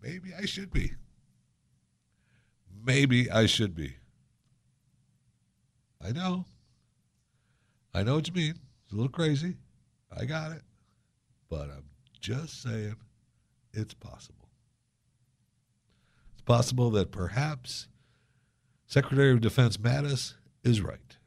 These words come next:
And perhaps we need to really go back into the military and maybe restructure a little bit.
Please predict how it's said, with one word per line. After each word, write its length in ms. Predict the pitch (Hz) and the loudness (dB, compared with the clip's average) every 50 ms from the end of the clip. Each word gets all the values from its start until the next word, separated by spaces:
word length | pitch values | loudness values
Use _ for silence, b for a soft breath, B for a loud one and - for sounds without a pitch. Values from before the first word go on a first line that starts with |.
| _ _ _ _ _ _ _ _ _ _ _ _ _ _ _ _ - | _ _ _ _ _ _ _ _ _ _ _ _ _ _ _ _ -6
And 140 | 90 87 | -6 -4
perhaps 380 | 80 92 92 113 131 131 123 - | -2 0 0 0 0 0 -2 -2
we 120 | 120 117 | -2 -2
need 240 | 110 120 120 104 - - | -2 -2 -4 -6 -4 0
to 240 | 110 104 101 95 | 2 4 4 4
really 300 | 92 101 113 120 120 113 | 2 0 -2 -2 -4 -4
go 260 | 104 98 117 131 139 131 | -4 -4 -4 -2 -2 2
back 320 | 127 135 131 127 127 - | 4 4 4 4 2 0
into 160 | 131 123 123 | -2 -2 -2
the 100 | 117 117 | -4 -4
military 880 | 113 117 123 123 120 98 - 107 101 98 95 95 98 98 95 92 - - - | -6 -4 -4 -4 -4 -2 2 2 2 2 2 0 -2 -2 -4 -6 -6 -10 -14
and 1300 | - 98 98 98 98 98 95 92 95 95 92 92 92 90 90 90 87 87 87 87 80 76 80 82 80 78 73 _ _ _ _ _ _ _ _ _ _ _ _ _ _ _ _ _ _ _ _ _ _ _ _ _ _ _ _ | -12 -10 -10 -8 -8 -10 -10 -10 -10 -10 -10 -12 -12 -10 -10 -10 -10 -10 -10 -12 -12 -14 -14 -14 -14 -14 -16 _ _ _ _ _ _ _ _ _ _ _ _ _ _ _ _ _ _ _ _ _ _ _ _ _ _ _ _
maybe 840 | 226 220 226 220 233 240 233 233 233 233 233 233 233 220 226 220 196 | -20 -18 -12 -10 -8 -6 -4 -4 -4 -4 -4 -4 -4 -2 -2 -2 -2
restructure 840 | 180 170 175 175 175 160 - - - - - - - - - - | -4 -6 -6 -8 -6 -4 -4 -4 -4 -6 -12 -12 -10 -10 -12 -12
a 120 | - - | -12 -20
little 180 | - - - - | -20 -20 -20 -20
bit. 140 | - - _ | -20 -20 _